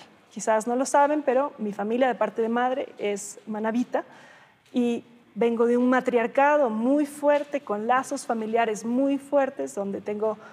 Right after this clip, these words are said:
una relación muy estrecha en ese momento con mi bisabuela todavía, luego abuela, tías, primas de mi mamá, mis primas, y, y no quería yo empezar a tener una familia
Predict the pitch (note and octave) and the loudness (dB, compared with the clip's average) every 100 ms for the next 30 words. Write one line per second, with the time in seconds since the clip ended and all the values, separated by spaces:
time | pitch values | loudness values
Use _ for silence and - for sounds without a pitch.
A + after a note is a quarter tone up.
0 | - A#3 B3 A#3 A3+ C4+ C4 C4 D4+ D4 | -10 2 2 2 0 2 4 4 4 2
1 | D4 C4+ C4+ C4+ C#4+ C#4+ - - - - | 2 2 2 2 0 0 -6 -20 -20 -12
2 | G3+ G#3 B3 A#3 A#3+ B3+ B3+ G3+ G3+ G3 | -8 -2 0 0 0 -2 -4 -8 -6 -4
3 | G3+ B3+ C#4+ C#4 G#3 G3 A#3 C4+ B3 A3 | 2 4 4 2 0 -2 -2 0 0 0
4 | G3+ F#3+ - F#3+ F#3+ A3 C4+ C4 A#3+ G3 | -2 -6 -8 -10 -4 2 4 2 0 -6
5 | F#3 - - C#4 C4+ B3+ G3+ G3 F#3+ - | -8 -16 -2 2 4 4 0 -2 -8 -14
6 | - _ _ _ _ _ A#3 A#3+ A3+ G3+ | -18 _ _ _ _ _ -4 -2 -2 -4
7 | F#3+ F#3+ G3+ A#3 C4+ C4 A3 C#4 C4 - | -10 -8 -6 -2 0 0 0 -2 -2 -2
8 | C4 C4 B3+ B3+ - - - _ C4 A3 | 0 2 0 -4 -16 -20 -20 _ -8 -6
9 | G#3+ G3 - A#3 B3+ B3+ B3 B3 G#3+ A#3 | -4 -8 -2 0 2 2 2 4 2 0
10 | - - - - - - _ _ - A3 | -12 -20 -20 -20 -20 -20 _ _ -6 0
11 | C4 D4+ D4+ C4 A#3 - A#3+ C4 - G#3+ | 4 6 4 2 0 2 2 2 -2 -4
12 | A3 B3 C4+ C4 B3 A3 A#3 B3+ | 0 4 4 2 -2 -2 0 -2